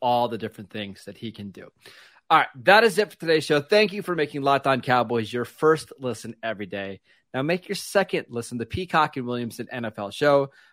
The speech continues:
Brian Peacock and former N F L scout Matt Williamson give you the expert N F L analysis in less than thirty minutes. It's free and available wherever you get your podcasts.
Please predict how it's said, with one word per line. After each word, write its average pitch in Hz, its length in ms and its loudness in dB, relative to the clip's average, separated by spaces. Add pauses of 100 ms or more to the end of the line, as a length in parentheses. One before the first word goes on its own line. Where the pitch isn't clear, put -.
(120)
Brian 196 280 4
Peacock 160 400 -2
and 110 200 -16
former 151 380 0
N 139 160 -4
F 127 100 -8
L 117 120 -2
scout 123 360 0
Matt 143 280 -2
Williamson 135 440 -4
give 120 180 -8
you 123 100 0
the 123 240 -6
expert 170 420 0
N 139 140 0
F 131 80 -6
L 123 100 0
analysis 117 540 -4
in 127 100 -6
less 185 360 2
than 180 120 -4
thirty 143 300 2
minutes. 123 420 -4 (340)
It's - 280 -4
free 175 360 0
and 143 120 -2
available 120 480 -2
wherever 175 500 0
you 147 160 -2
get 117 140 -8
your 110 120 -12
podcasts. 117 720 -6